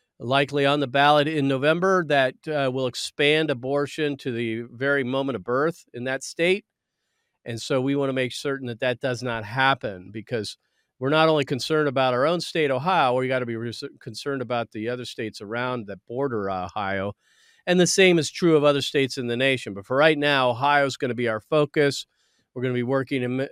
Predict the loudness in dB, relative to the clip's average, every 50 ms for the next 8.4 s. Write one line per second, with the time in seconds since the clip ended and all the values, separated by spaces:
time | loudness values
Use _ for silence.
0 | -4 -4 -4 -2 0 0 -2 -2 -2 -4 -2 0 0 0 0 -2 -4 -6 -6 -6
1 | -4 -4 -2 -2 -4 -4 -6 -8 -8 -6 -6 -6 -6 -6 -8 -8 -2 0 0 0
2 | 0 0 -2 -2 -4 -4 -6 -10 _ _ _ _ _ _ _ -8 -6 -6 -6 -4
3 | 0 2 4 4 4 4 2 -2 -4 -2 -2 0 0 0 2 2 2 2 0 0
4 | -2 -4 -4 -2 0 2 2 2 2 2 0 -2 -4 -8 -10 -10 -8 -8 -8 -8
5 | -8 -8 -6 -4 -4 -2 -2 0 0 -2 -2 -4 -6 -8 -6 -6 -6 -6 -4 -2
6 | -2 -2 -2 -2 -4 -6 -4 -4 -2 -2 -2 -4 -4 -4 -2 -2 -4 -4 -6 -6
7 | -6 -6 -6 -6 -6 -6 -4 -4 -4 -6 -8 -10 -14 -12 -10 -10 -8 -10 -10 -14
8 | -20 -20 -16 -10 -6 -2 -2 -2